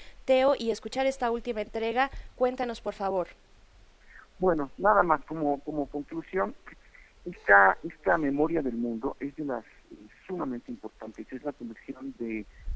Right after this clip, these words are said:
Speaker 2: Benno Lieberman, Enrique Ramírez de Arellano y Eduardo Llerenas.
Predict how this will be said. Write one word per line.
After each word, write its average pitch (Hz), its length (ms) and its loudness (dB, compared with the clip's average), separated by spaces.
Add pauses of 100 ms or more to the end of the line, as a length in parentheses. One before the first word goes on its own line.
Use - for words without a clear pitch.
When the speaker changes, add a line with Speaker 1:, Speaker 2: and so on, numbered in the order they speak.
Speaker 2:
Benno 135 220 -2
Lieberman, 139 480 -4
Enrique 117 340 -10
Ramírez 113 380 -10
de 117 80 -10
Arellano 127 580 -6
y 117 60 -10
Eduardo 113 300 -8
Llerenas. 120 480 -10